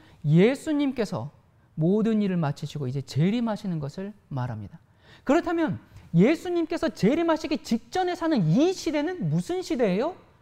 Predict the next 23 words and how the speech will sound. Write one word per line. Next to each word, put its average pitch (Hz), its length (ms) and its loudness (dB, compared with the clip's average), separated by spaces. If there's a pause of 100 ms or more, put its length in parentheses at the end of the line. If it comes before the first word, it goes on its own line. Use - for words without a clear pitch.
(300)
대속죄일의 151 1040 -6
시대입니다. 156 560 -14 (920)
자, 127 140 -8
그렇다면 151 460 -6
대속죄일에는 180 720 -10
어떻게 240 460 -10
해야 196 100 -8
했습니까? - 440 -16 (360)
스스로 330 480 -4
괴롭게 269 480 -4
해야 247 160 -6
했습니다. - 420 -14 (520)
스스로 349 460 0
괴롭게 277 500 0
하라는 285 300 2
것은 202 400 -2
자해하라는 339 760 2
것이 311 200 -2
아니고 180 680 -2 (200)
무슨 262 300 0
고행하라는 311 680 4
것이 285 200 -4
아니라 180 520 -2